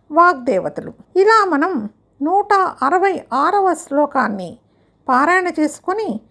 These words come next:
విశేషార్థాలు తెలుసుకున్నాం కదా. రేపు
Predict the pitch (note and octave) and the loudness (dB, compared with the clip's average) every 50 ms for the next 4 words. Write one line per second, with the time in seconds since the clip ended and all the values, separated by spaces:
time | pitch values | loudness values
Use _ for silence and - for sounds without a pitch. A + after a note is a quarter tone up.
0 | _ _ _ _ _ _ - D4 E4 E4 E4+ G4+ G4+ F4+ - F4+ D4+ C4+ A#3+ - | _ _ _ _ _ _ -2 0 0 2 4 4 2 4 2 2 2 2 0 0
1 | C4+ C4 B3+ - A3 A3 A#3 - - - D#4+ E4 D#4 D#4 D4 C#4+ - D4+ F4+ G4 | 0 0 0 0 -4 -4 -6 -8 -8 -6 -2 0 0 0 0 -2 -2 0 2 2
2 | G4+ F#4 A#3+ G#3 - - _ _ _ _ _ _ _ _ _ - D4 E4 F#4 G#4 | 2 2 0 -2 -4 -10 _ _ _ _ _ _ _ _ _ -4 -2 0 2 2
3 | A4 A4 - D4+ B3 A#3+ C4 C#4+ D4+ | 0 0 0 0 2 4 4 4 2